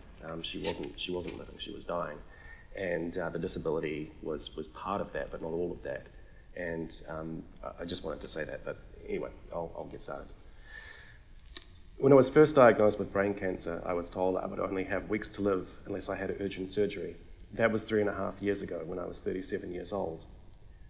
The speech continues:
Over the ensuing years, I have had brain surgery to prune the tumour, as well as radiation therapy and chemotherapy in a bid to control the dro-, growth of the tumour. I have recently embarked on a different chemotherapy regimen and remain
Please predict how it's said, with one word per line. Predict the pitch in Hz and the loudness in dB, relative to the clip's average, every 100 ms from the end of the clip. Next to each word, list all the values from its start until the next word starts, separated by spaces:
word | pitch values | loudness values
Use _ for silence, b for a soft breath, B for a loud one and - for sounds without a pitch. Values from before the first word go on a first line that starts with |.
| - | 0
Over | 117 120 | 4 8
the | 123 | 8
ensuing | 120 113 127 123 110 | 8 6 6 8 8
years, | 110 104 104 - - | 8 6 4 -2 -2
I | 104 | 0
have | 98 | 0
had | 95 | -2
brain | - 104 107 | 0 2 2
surgery | 117 104 107 | 2 4 2
to | 101 | 2
prune | 98 98 95 | -2 -4 -2
the | |
tumour, | - 101 107 127 127 - - | -2 0 2 0 -6 -10 -6
as | 95 | -2
well | 98 | 0
as | 95 | 0
radiation | 95 98 98 95 - 92 | 0 0 0 0 -2 -4
therapy | - 92 - 92 | -2 -2 -2 -4
and | 92 | 0
chemotherapy | 107 107 95 92 90 90 90 | 2 2 2 -2 -2 -4 -6
in | 90 | -4
a | 92 | -2
bid | 98 95 | -2 -4
to | 98 | -6
control | 95 - 95 | -8 -4 -4
the | 90 | -2
dro-, | 90 98 | 0 0
growth | 95 104 104 | 0 0 0
of | - - | 0 -10
the | - | -10
tumour. | 87 85 - - - - - - - - - - | -8 -8 -10 -16 -16 -18 -18 -20 -18 -10 -6 0
I | |
have | 117 104 | 4 6
recently | 117 110 104 | 6 4 4
embarked | 101 101 101 98 - B B B - | 4 8 6 6 -6 B B B -2
on | 104 | 2
a | |
different | 98 117 104 101 | 4 4 2 2
chemotherapy | 98 95 - 101 98 | 0 0 2 2 2
regimen | 98 95 95 92 - B B B B | 0 0 -2 -4 -6 B B B B
and | 113 | 6
remain | 113 110 110 107 | 8 10 8 6